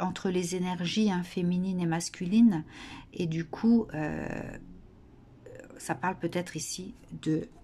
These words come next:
euh, d'équilibre à nouveau, hein. Voilà, donc si jamais vous ne compreniez pas, euh, cette rencontre,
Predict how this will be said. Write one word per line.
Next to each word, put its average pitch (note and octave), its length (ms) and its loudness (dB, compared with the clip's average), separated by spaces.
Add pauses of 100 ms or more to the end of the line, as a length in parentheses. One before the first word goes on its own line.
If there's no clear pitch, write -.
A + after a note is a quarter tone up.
(160)
euh, C#3 340 -4
d'équilibre D#3+ 720 -2
à - 60 -2
nouveau, - 400 -4
hein. - 100 -6 (800)
Voilà, F3+ 280 0
donc - 240 -2
si - 180 -4
jamais G#3 480 4 (800)
vous D#3 240 2
ne F3 160 6
compreniez F#3 720 2
pas, F3 300 -2 (500)
euh, D#3 80 -2
cette E3+ 300 -4
rencontre, A3 720 4